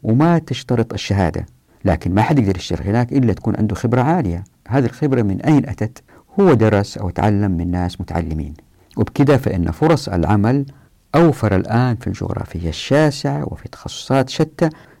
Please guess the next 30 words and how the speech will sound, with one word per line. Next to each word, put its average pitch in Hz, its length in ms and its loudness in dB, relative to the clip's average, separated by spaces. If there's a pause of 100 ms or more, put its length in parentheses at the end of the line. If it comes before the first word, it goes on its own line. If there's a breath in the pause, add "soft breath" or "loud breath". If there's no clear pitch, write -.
لأنهم 147 440 4
حرصوا 175 560 2
على 113 280 2
إنتاج 113 540 0
ما 87 160 0
يتقنونه. 87 520 -6 (540)
ومن 135 220 4
النظريات 120 640 4
ما 104 140 0
أتى 101 220 -4
بها 92 340 -2
هيكشر 107 460 -4
وأوهلن، 107 760 -2 (500)
وهذا 113 400 6
أوهلن 107 400 2
حصل 104 420 0
على 82 280 0
جائزة 95 380 0 (120)
نوبل 92 280 0
سنة 87 240 -4 (100)
ألف 117 160 -2
تسعمية - 380 -4
وسبعة - 300 -4
وسبعين 78 380 -8
ميلادي، 98 460 0 (360)
واللي 151 220 6
تركز 131 420 0
على 92 280 4
أنه 90 200 0
الدول 117 420 4